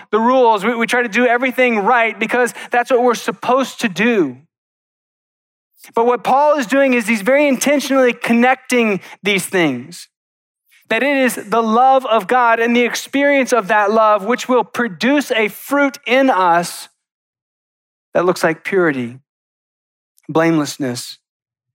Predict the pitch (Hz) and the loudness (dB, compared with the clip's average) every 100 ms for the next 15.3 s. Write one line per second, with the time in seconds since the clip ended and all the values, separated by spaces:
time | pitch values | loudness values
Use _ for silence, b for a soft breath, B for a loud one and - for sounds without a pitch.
0 | _ _ - 165 170 165 139 - 135 135 | _ _ -4 0 0 -2 -8 -4 -4 -4
1 | 190 175 185 208 202 180 165 190 185 175 | -6 -4 0 2 2 0 0 0 2 0
2 | 175 185 202 170 160 185 190 180 - 202 | 0 2 2 0 -2 0 0 -2 -4 2
3 | 190 180 170 B B - - 202 196 180 | 4 2 0 B B -8 -2 2 2 2
4 | 165 214 214 190 185 180 185 220 214 190 | 0 2 2 2 0 0 0 -2 0 2
5 | 180 202 214 214 208 170 160 196 202 196 | 2 4 2 0 0 0 2 0 2 0
6 | 170 180 208 220 202 190 214 202 175 170 | 0 0 2 2 0 0 2 2 2 -2
7 | 185 196 220 214 190 170 196 190 208 180 | -2 0 2 4 2 0 0 2 0 -2
8 | - 233 202 175 170 214 220 220 202 190 | -2 -2 0 0 0 -2 -2 -2 0 2
9 | 175 170 - - 247 247 240 - 214 185 | 0 -2 -8 -4 0 2 0 0 0 0
10 | 175 190 165 135 127 - - _ _ B | 2 2 2 -2 -10 -20 -20 _ _ B
11 | B B 208 233 220 185 262 254 226 214 | B B 2 2 0 -2 0 2 0 0
12 | 226 226 202 208 208 240 226 185 247 - | 0 0 0 0 0 2 0 0 -2 0
13 | 220 226 226 196 233 226 202 262 269 214 | -2 2 2 0 0 0 2 0 0 0
14 | 185 - 269 277 254 208 190 180 170 131 | -4 -4 0 2 2 0 0 2 2 0
15 | - - - | -4 -20 -20